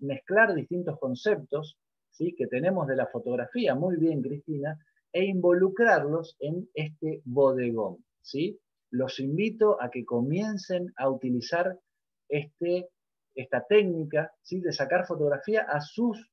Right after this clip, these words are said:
propias cosas. Voy a poner el chat porque hoy están hablando y está muy bien. Muy bien,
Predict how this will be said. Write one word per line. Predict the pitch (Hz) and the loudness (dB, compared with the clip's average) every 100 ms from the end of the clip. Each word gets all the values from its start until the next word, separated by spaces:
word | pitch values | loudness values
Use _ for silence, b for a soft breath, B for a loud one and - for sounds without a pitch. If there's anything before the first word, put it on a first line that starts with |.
| - | -6
propias | 170 175 170 170 165 156 | 4 4 4 -2 -2 -6
cosas. | - 139 107 - 113 | -2 0 0 -2 -4
Voy | 208 | -2
a | |
poner | 160 156 156 | -2 -2 -2
el | 131 | -4
chat | - 254 262 | -2 -2 -2
porque | 139 123 127 | -6 -4 -2
hoy | 190 185 | -2 -2
están | 147 175 180 180 _ _ _ _ - | -2 -2 -2 -6 _ _ _ _ -6
hablando | 117 120 151 208 202 170 | -2 2 6 6 4 0
y | 131 | -2
está | 127 156 - | 0 0 0
muy | 151 185 143 | 0 0 0
bien. | 113 101 85 - _ _ _ _ _ _ _ _ _ _ _ | -2 -2 -6 -10 _ _ _ _ _ _ _ _ _ _ _
Muy | 175 202 190 143 | 0 4 6 6
bien, | 170 196 | 6 4